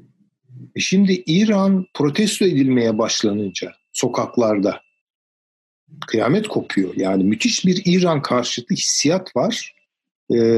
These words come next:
Irak halkı arasında ki çoğunluğu Şii olmakla birlikte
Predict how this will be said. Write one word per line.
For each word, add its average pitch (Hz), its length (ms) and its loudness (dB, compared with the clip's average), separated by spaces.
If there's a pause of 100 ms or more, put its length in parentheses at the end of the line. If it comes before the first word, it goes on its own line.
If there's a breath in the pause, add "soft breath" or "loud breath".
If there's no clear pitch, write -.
(320)
Irak 151 340 0
halkı 110 300 -2
arasında 120 540 2
ki 196 320 2
çoğunluğu 123 440 4
Şii 117 300 2
olmakla 101 580 2
birlikte 98 560 2